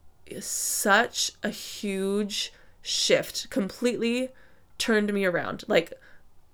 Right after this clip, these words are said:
I mean, which literally, like, I was in a downward spiral of, like, focusing on all the negative,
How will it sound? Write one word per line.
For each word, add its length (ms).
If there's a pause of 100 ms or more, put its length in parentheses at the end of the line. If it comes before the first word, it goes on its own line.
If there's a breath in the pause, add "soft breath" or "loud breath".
(460)
I 140
mean, 300
which 240
literally, 480
like, 180
I 160
was 640
in 180
a 60
downward 440
spiral 520
of, 200
like, 320
focusing 480
on 100
all 120
the 100
negative, 500